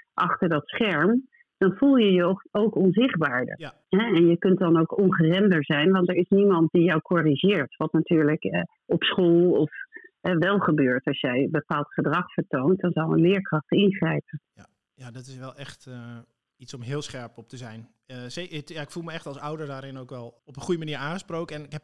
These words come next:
Speaker 2: inmiddels al heel veel, eh, van je geleerd. Ter afronding van dit gesprek, allereerst natuurlijk ontzettend bedankt voor al je,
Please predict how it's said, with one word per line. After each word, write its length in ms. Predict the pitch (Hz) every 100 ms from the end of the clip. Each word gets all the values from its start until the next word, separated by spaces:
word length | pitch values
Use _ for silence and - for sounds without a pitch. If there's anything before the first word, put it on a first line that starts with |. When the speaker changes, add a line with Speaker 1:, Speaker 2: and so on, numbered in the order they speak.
| _ _ _
Speaker 2:
inmiddels 320 | 170 180 165
al 160 | 180 151
heel 260 | 156 202
veel, 360 | 196 160 147 143
eh, 100 | 139
van 160 | 127 143
je 80 | 131
geleerd. 600 | 131 127 143 269 - _ -
Ter 120 | 185
afronding 480 | 185 185 170 156 135
van 100 | 135
dit 80 | 127
gesprek, 360 | - 127 151
allereerst 640 | 117 127 131 135 - -
natuurlijk 320 | 131 123 123 _ _ _ _ _ _
ontzettend 420 | 185 180 - 160 131
bedankt 320 | 135 143 -
voor 160 | 131
al 180 | 123 127
je, 140 | 123